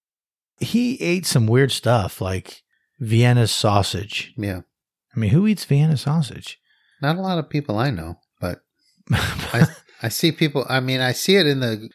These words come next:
Speaker 2: dollar store all the time, so
Speaker 1: Yeah.
Speaker 2: somebody's buying it.
Speaker 1: He, he denies some of this, but he's just crazy 'cause
Speaker 2: Yeah.
Speaker 1: he, he's the one who did it, not me.
Speaker 2: Yeah.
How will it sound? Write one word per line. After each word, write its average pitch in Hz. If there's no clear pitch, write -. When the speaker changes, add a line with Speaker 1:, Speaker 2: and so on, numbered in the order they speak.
Speaker 2:
dollar 151
store 107
all 101
the 101
time, 113
so 113
Speaker 1:
Yeah. 117
Speaker 2:
somebody's 165
buying 92
it. 110
Speaker 1:
He, 208
he 190
denies 180
some 107
of 98
this, 95
but 107
he's 131
just 113
crazy 98
'cause -
Speaker 2:
Yeah. -
Speaker 1:
he, 123
he's 131
the 123
one 117
who 107
did 104
it, 98
not 110
me. 107
Speaker 2:
Yeah. 95